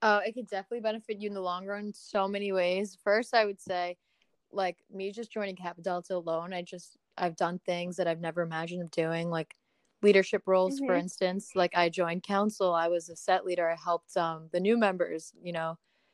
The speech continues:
Speaker 1: um, help their transition into Kappa Delta easier,
Speaker 2: Mm-hmm.
Speaker 1: and it just brings on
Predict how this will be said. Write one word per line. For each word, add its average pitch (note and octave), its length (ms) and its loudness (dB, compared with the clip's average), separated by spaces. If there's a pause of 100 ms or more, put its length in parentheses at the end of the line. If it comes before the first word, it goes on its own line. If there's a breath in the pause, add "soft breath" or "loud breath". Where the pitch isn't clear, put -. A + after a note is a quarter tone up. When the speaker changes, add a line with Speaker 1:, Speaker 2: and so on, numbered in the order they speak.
(360)
Speaker 1:
um, E3+ 380 -2
help F3 200 -2
their F3 120 6
transition F3+ 440 -2
into E3+ 140 -6
Kappa F3+ 260 0
Delta E3+ 260 0
easier, F3+ 640 2
Speaker 2:
Mm-hmm. B3+ 140 0
Speaker 1:
and C4+ 220 0 (640 soft breath)
it F#3+ 140 2
just - 300 -4
brings F#3+ 240 2
on E3+ 320 0